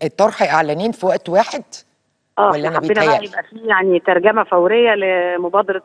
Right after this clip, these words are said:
Speaker 2: آه، سيادة الرئيس،
Speaker 1: هايل.
Speaker 2: فيعني إيه، قلنا يكون في، آه، متوسط الدخل ومحدود الدخل في نفس الوقت، بحيث يبقى
Speaker 1: مم.
Speaker 2: إيه،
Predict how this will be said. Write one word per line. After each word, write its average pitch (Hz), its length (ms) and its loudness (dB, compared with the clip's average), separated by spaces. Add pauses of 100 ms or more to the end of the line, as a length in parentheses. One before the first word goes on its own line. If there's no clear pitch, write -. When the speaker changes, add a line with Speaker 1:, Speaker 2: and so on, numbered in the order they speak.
(120)
Speaker 2:
آه، 170 440 -4
سيادة 190 200 -8
الرئيس، 233 380 0 (180)
Speaker 1:
هايل. 190 160 2
Speaker 2:
فيعني 170 280 0 (200)
إيه، 202 160 -10
قلنا 196 240 -4
يكون 180 280 0
في، 214 220 -2 (340)
آه، 180 540 2
متوسط 196 640 2
الدخل 233 440 -2
ومحدود 196 1200 -6
الدخل 196 380 -6
في - 100 -8
نفس - 180 -8
الوقت، 190 340 0
بحيث 190 300 -10
يبقى 180 120 -4
Speaker 1:
مم. 170 160 -4
Speaker 2:
إيه، 180 140 -4